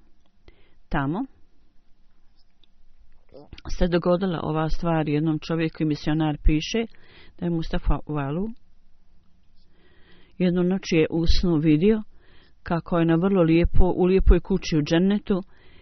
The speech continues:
i s jedne strane kuće je pada, bio vodopad i bila je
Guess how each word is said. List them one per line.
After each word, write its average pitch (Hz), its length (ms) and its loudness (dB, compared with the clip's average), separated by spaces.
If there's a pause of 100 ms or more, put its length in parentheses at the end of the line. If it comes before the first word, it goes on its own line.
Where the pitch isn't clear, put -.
(300)
i - 200 -6
s - 140 2
jedne 180 220 2
strane 170 420 0
kuće - 400 -4
je 151 220 2
pada, 160 420 6 (300)
bio 160 220 2
vodopad 185 580 2 (880)
i 180 100 -6
bila 170 260 -2
je 165 100 -2